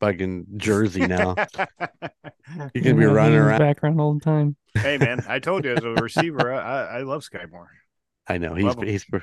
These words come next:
Speaker 1: he's pretty, he's pretty good last year as a rookie. I mean, he did score a touchdown in the Super Bowl, and
Speaker 2: Yep.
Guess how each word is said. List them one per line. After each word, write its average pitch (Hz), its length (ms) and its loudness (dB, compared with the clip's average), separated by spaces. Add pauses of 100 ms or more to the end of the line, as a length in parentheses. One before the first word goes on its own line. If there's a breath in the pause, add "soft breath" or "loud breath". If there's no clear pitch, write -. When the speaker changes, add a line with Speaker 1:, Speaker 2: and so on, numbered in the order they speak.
(280)
Speaker 1:
he's 123 140 0
pretty, 107 240 -2
he's 120 180 -2
pretty 120 200 0
good 101 140 2
last 92 300 0
year 95 120 0
as 90 120 0
a 90 40 0
rookie. 92 540 0
I 90 40 0
mean, 90 320 -2 (800 loud breath)
he 143 140 0
did 135 160 6
score 123 200 2
a - 20 2
touchdown 110 540 0
in 110 180 0
the 110 80 0
Super 101 240 0
Bowl, 98 440 2
and 101 300 2
Speaker 2:
Yep. - 100 0